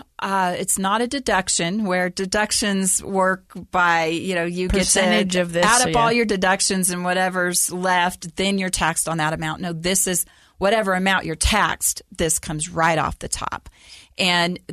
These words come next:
Speaker 1: there are several states that offer that, but not all of them. So, so we, uh, we're, we're, we have a pretty good policy here in Utah to encourage taxpayers to support this. So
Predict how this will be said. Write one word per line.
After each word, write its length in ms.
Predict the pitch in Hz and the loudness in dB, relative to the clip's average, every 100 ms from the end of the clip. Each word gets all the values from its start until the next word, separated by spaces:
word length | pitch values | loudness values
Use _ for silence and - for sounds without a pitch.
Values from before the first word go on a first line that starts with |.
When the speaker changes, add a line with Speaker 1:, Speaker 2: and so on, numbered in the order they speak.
| 190 | -2
Speaker 1:
there 380 | 196 185 180 - | 0 2 0 0
are 160 | 185 | 0
several 340 | 190 - 233 247 | 0 -2 -2 -4
states 360 | - 262 254 | -2 -2 -2
that 120 | 254 | -2
offer 300 | 240 233 247 | -2 -2 -4
that, 460 | 247 240 240 247 - | -2 0 2 0 -2
but 140 | 190 | -6
not 280 | 202 190 190 | -4 -2 0
all 220 | 180 180 | 0 0
of 60 | 170 | -2
them. 240 | 147 - | -6 -6
So, 460 | - - 170 165 170 196 | -4 -2 -2 -6 -8 -6
so 220 | - 175 | -4 -4
we, 320 | 175 190 190 | -4 -2 0
uh, 340 | 175 165 151 | 2 0 0
we're, 280 | - 180 180 - | -4 -4 -4 -8
we're, 180 | 185 185 185 _ _ - _ - | -10 -10 -10 _ _ -20 _ -4
we 140 | 196 | -2
have 120 | 190 | -2
a 40 | 170 | -4
pretty 280 | - 220 226 | -4 0 0
good 120 | 208 | 0
policy 460 | - 180 180 - | 0 0 0 -2
here 160 | 175 170 | -2 -2
in 100 | 165 | -4
Utah 460 | 165 170 165 156 - _ _ _ | -6 -4 -2 -4 -6 _ _ _
to 320 | - 190 170 170 | -4 -2 0 -2
encourage 540 | 180 170 175 170 165 | -4 -6 -4 -4 -2
taxpayers 640 | - 156 160 - 180 160 170 | -2 -2 -2 -4 -4 -6 -6
to 120 | - | -6
support 520 | - 156 - 156 - | -6 -8 -8 -8 -8
this. 340 | - - - - _ _ _ _ | -12 -8 -8 -8 _ _ _ _
So 180 | - | -12